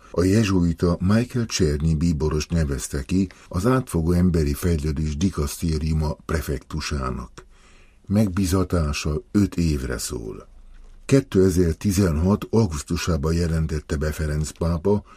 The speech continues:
az átfogó emberi fejlődés előmozdítását szolgáló dikasztérium létrehozását négy, már korábban létező pápai tanács egyesítésével.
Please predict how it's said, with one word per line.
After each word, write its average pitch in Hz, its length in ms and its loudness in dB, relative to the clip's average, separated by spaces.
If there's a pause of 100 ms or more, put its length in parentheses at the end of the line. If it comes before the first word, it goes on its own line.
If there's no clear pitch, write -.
az 95 200 -2
átfogó 101 440 2
emberi 87 460 4
fejlődés 82 720 0
előmozdítását 78 1120 -2
szolgáló 80 580 0
dikasztérium 78 840 -2
létrehozását 92 1120 -2 (240)
négy, 92 480 2 (340)
már 98 240 2
korábban 95 560 4
létező 80 580 0
pápai 80 500 -2
tanács 82 520 -2
egyesítésével. 71 1300 -4